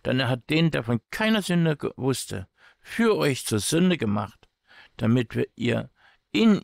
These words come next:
ihm diese Her-, Gerechtigkeit würden, die vor Gott gilt.“ Und wenn du wirklich in Jesus glaubst, und dann wird dir dieser Glaube zur Gerechtigkeit gerechnet.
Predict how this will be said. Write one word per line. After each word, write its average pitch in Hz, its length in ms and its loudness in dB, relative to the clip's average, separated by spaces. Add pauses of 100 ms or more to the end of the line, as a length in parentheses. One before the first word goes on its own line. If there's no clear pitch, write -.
ihm 139 420 4 (540)
diese 180 380 -2
Her-, 120 240 -8 (460)
Gerechtigkeit 120 880 -6
würden, 98 360 -6 (400)
die 104 100 -6
vor 95 160 -10
Gott - 320 -8
gilt.“ 98 360 -12 (320)
Und 120 100 -2
wenn 127 160 2
du 131 180 0
wirklich 175 360 -2
in 131 120 2
Jesus 135 400 -4
glaubst, - 600 -14 (800)
und - 140 -6
dann 123 200 0
wird 135 180 -2 (220)
dir 151 180 0 (260)
dieser 165 260 -2
Glaube 117 600 -4 (640)
zur 117 160 -4
Gerechtigkeit 107 840 -6
gerechnet. 95 640 -16